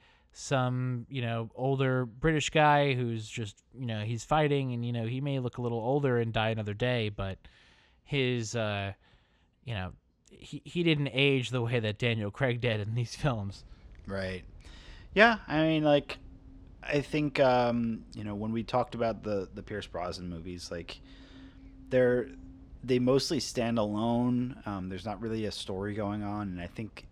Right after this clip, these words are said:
Speaker 2: in this era, um, with, uh, you know,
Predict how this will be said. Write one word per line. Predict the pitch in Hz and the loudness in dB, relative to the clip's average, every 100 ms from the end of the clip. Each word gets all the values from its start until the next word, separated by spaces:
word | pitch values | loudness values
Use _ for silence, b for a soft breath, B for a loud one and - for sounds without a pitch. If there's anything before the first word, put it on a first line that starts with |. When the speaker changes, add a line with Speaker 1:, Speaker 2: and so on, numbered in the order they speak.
| - - - | -20 -20 -12
Speaker 2:
in | 110 98 95 92 | -6 -4 -4 -4
this | 101 - - | -4 -4 -2
era, | 98 101 104 107 113 - - 92 | -2 0 0 -2 -6 -14 -20 -14
um, | 92 87 90 90 90 - B B B B - | -10 -8 -8 -10 -12 -14 B B B B -6
with, | 98 - - - | -6 -6 -16 -20
uh, | - 95 85 | -14 -14 -14
you | 92 | -12
know, | 92 | -12